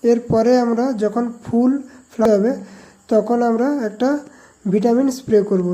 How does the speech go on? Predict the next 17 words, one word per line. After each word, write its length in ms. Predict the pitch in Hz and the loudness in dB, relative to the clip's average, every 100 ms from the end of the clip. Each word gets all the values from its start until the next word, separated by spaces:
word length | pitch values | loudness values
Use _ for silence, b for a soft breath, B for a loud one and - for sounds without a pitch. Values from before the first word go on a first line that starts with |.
| 175 | -2
যাতে 200 | 196 196 262 208 | -2 0 -4 -4
ফলের 280 | 202 233 233 | -2 -2 0
কোয়ালিটি 460 | 220 214 220 196 285 294 B B B B B _ - | 2 2 0 0 -2 -2 B B B B B _ -2
খুব 160 | 247 190 | 0 2
ভালো 180 | 190 185 170 | 4 4 2
হয়, 180 | 160 156 B B B - | 0 -8 B B B -2
এবং 200 | 220 226 233 | 0 2 2
এটাও 220 | 233 277 277 | 2 4 4
আমরা 160 | 262 262 254 | 4 0 2
শেয়ার 200 | 220 214 202 | 2 2 0
করব। 180 | 196 214 277 B B B B _ - | -2 -2 -4 B B B B _ 2
তো 100 | 214 214 220 226 B B B - | 4 4 2 -4 B B B -6
এইভাবে 380 | 240 247 262 269 262 | 0 2 4 2 2
আমরা 160 | 254 262 208 | 0 0 2
গার্ডেনিং 380 | 202 226 247 262 254 | 2 2 0 0 -2
রিলেটেড 400 | 254 254 262 262 190 | 0 0 -2 -4 -2
ভিডিও 260 | 202 202 | 0 2